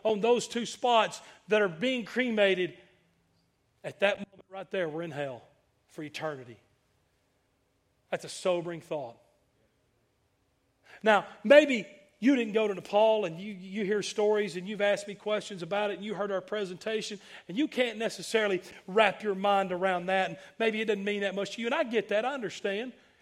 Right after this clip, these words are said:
It's different when you're there and you see it and you smell it and you in-, are involved in it. But you can get this. You can understand this. What about this right here? What about that coworker?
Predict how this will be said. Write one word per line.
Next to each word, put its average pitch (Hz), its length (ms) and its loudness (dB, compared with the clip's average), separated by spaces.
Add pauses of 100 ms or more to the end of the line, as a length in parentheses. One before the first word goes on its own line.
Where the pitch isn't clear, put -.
It's 285 160 -4
different 208 360 0
when 190 120 -6
you're 185 140 -4
there 180 180 -2
and 165 120 -8
you 175 100 -10
see 190 340 -6
it 180 100 -4
and 147 80 -16
you 180 100 -10
smell 190 440 -2
it 170 120 -6
and 147 200 -16
you 180 220 -8
in-, 160 160 -10 (600)
are 175 80 -6
involved 165 540 2
in 151 120 -10
it. 139 120 -14 (760)
But 170 160 -8
you 277 80 -2
can 196 100 -8
get 185 240 -2
this. 185 360 -2 (1040)
You 277 120 0
can 262 100 0
understand 185 560 -4
this. 156 340 -8 (760)
What 277 140 6
about 233 220 4
this 196 160 -4
right 185 160 2
here? 165 200 -2 (3500)
What 269 200 10
about 226 280 -2
that 175 200 -2
coworker? 160 520 -6